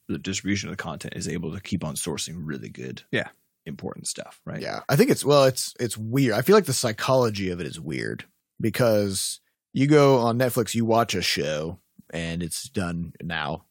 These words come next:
Speaker 3: and now you go watch the next show, right? There's a lot of bouncing between movies and shows and whatever, and,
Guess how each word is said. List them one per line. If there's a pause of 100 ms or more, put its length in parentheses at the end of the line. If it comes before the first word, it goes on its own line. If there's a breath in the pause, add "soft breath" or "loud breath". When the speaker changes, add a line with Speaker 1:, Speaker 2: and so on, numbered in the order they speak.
(120)
Speaker 3:
and
now
you
go
watch
the
next
show,
right? (160)
There's
a
lot
of
bouncing
between
movies
and
shows
and
whatever,
and,